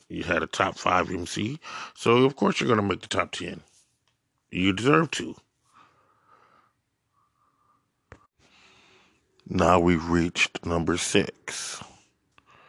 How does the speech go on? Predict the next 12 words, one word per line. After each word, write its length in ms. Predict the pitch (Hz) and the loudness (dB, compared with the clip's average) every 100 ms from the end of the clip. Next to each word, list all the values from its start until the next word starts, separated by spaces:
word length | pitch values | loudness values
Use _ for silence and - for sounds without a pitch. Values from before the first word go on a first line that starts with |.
| - - - - - _ - | -20 -20 -20 -20 -20 _ -8
And, 300 | 98 98 107 | -4 -2 0
uh, 640 | 117 127 135 135 135 139 147 _ _ _ _ _ _ | 2 2 0 0 -2 -6 -10 _ _ _ _ _ _
you 200 | - 143 | -2 0
know, 340 | 151 139 139 160 _ _ _ _ _ _ _ _ - | 2 0 -2 -8 _ _ _ _ _ _ _ _ -6
we 120 | 127 | 0
gotta 180 | 143 139 | 0 2
bring 240 | 139 135 | 2 2
the 80 | 135 | 2
West 300 | 131 143 - | 2 2 2
Coast 320 | - 95 90 | -2 -2 -2
in 220 | - 85 | -4 -4
here. 400 | 80 87 85 82 | -2 -4 -4 -6